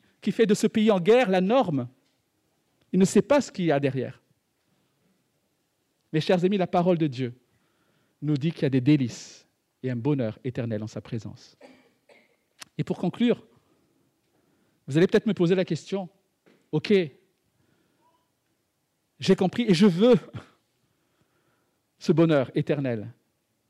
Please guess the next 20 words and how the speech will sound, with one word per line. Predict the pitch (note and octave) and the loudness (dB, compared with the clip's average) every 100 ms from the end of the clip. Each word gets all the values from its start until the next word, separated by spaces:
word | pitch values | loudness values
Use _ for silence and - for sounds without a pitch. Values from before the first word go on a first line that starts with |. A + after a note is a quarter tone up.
| _ _ _ - | _ _ _ 0
J'aspire | F3+ A3 - B3+ B3+ | 0 0 -2 0 0
à | F3+ | 0
ces | - | -2
délices. | D#3 C#3+ C3+ - - _ | -2 -2 -4 -10 -20 _
Comment | - C4 B3 C4 | 0 0 0 -4
être | G#3 G3 - | -4 -6 -6
sûr | F3 - - B3 C4 D3+ - _ _ _ _ _ _ _ _ _ _ _ - | -8 -8 -6 0 2 2 -4 _ _ _ _ _ _ _ _ _ _ _ -4
que | G3+ | -2
je | D3+ | 2
les | E3+ C#3+ | 2 2
aurai ? | B2+ A2 - _ _ _ _ _ _ _ _ _ _ _ _ _ _ _ _ | -2 -4 -10 _ _ _ _ _ _ _ _ _ _ _ _ _ _ _ _
Comment | - B3+ C#4+ | 0 2 2
être | A#3+ - G#3+ | -2 -2 -4
certain | - - - G#3+ A3 D4 _ _ _ - | -2 -4 -2 -2 -2 -4 _ _ _ -6
que | G3+ | 0
Dieu | D#3+ D#3 C4 | 2 2 -2
pourra | - F3+ G#3 G3+ | -4 -4 -2 -2
me | D#3+ | -4
les | D3 | -6
accorder ? » | D3+ D3 B2+ A2+ | -6 -6 -8 -10